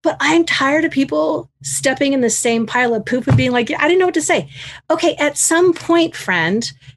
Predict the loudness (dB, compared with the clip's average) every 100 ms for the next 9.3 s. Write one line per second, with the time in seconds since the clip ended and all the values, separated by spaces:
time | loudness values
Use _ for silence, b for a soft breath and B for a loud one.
0 | _ -4 2 4 2 0 _ -16 -6 0
1 | 2 2 0 0 -2 -2 -4 -6 _ -2
2 | 0 2 2 0 0 0 0 -2 -2 -4
3 | -4 -2 -2 -2 -8 -16 _ _ _ _
4 | _ _ _ _ _ _ _ 0 2 2
5 | 2 2 0 0 2 2 4 4 2 0
6 | -2 -2 -2 0 0 0 0 0 0 -2
7 | 0 0 0 -4 b b -6 0 2 2
8 | 0 2 0 0 -2 -2 -2 2 2 2
9 | -2 -4 -18